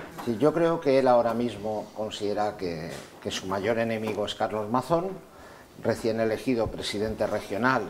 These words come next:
y que será el candidato a la presidencia de la Generalitat por el Partido Popular,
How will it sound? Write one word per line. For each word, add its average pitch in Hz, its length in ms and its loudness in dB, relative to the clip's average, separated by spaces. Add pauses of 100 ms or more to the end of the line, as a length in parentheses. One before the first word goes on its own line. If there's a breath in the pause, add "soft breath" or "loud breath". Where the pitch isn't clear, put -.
(160)
y 67 160 -12
que - 140 -8
será - 240 4
el - 80 -4
candidato 101 480 -2
a - 20 0
la 98 140 -2
presidencia 104 540 -4
de 101 40 0
la 101 120 -2
Generalitat 101 680 2
por 104 140 0
el 98 80 -2
Partido 113 400 0
Popular, 156 560 6